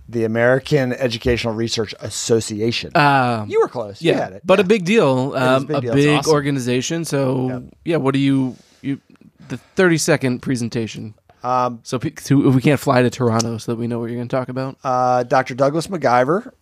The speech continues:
Speaker 1: who was on my committee when I defended my dissertation and helped me quite a bit with my research on Project Success.
Speaker 3: Woo!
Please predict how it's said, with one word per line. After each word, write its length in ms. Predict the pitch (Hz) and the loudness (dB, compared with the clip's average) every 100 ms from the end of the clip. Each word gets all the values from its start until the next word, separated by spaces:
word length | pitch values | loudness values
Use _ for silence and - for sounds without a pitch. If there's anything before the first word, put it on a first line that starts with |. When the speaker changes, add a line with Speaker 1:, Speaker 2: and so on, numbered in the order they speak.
| _ | _
Speaker 1:
who 320 | 151 135 131 | -10 -4 -2
was 200 | 123 117 | 0 -2
on 500 | 123 127 127 127 127 | -2 0 0 0 0
my 760 | 123 120 120 120 120 120 117 113 - _ - | 0 0 2 2 2 0 -2 -6 -14 _ -4
committee 440 | 123 123 127 135 | 0 2 2 2
when 200 | 135 113 | 2 0
I 160 | 113 113 | 0 -2
defended 440 | 113 120 117 110 | -2 -2 -2 -2
my 200 | 113 110 | -2 -2
dissertation 720 | 107 113 117 117 113 107 120 | -4 -6 -4 0 0 0 -2
and 200 | 110 104 | -2 -2
helped 520 | 110 113 110 - 135 | 0 0 0 -8 -10
me 260 | 117 110 104 | -4 -2 -2
quite 240 | - 127 113 | 0 2 2
a 40 | |
bit 180 | 113 113 | 2 0
with 160 | 113 | -2
my 140 | 117 110 | -4 -4
research 400 | 107 113 127 127 | -4 -4 -4 -2
on 100 | 107 | 0
Project 380 | 127 120 123 - | 0 0 0 -4
Success. 720 | 123 - 147 151 - - - | -6 2 4 4 4 -2 -2
Speaker 3:
Woo! 360 | 311 508 453 | 0 2 2